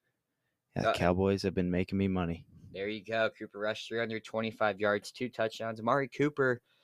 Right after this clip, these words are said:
Speaker 2: had eight receptions, a hundred twenty-two yards with the touchdown, which the catch he made, I'm trying to think exactly how it went.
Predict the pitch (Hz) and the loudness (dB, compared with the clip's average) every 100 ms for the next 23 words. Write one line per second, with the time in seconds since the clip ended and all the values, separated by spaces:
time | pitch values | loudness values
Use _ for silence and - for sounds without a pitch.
0 | _ _ _ _ 123 117 113 110 110 101 | _ _ _ _ 4 6 8 6 4 0
1 | - 127 98 127 135 127 135 120 120 123 | 0 2 2 4 4 4 2 -2 0 0
2 | 117 - 120 123 120 - 110 98 95 101 | -2 -2 2 2 2 0 0 0 0 -4
3 | - - 107 95 - 101 104 110 - _ | -8 -6 -4 -2 0 4 4 2 -4 _
4 | _ - 113 95 - - - _ _ _ | _ 2 4 4 -2 -8 -10 _ _ _
5 | _ _ _ _ _ _ _ 113 117 117 | _ _ _ _ _ _ _ 0 6 6
6 | 107 104 - 156 147 147 151 113 104 104 | 6 2 4 4 6 4 4 6 6 4
7 | 101 _ _ _ - 147 143 135 110 98 | 2 _ _ _ 4 6 6 2 2 2
8 | 104 92 - 104 101 67 85 78 | 0 0 0 0 2 0 -4 -8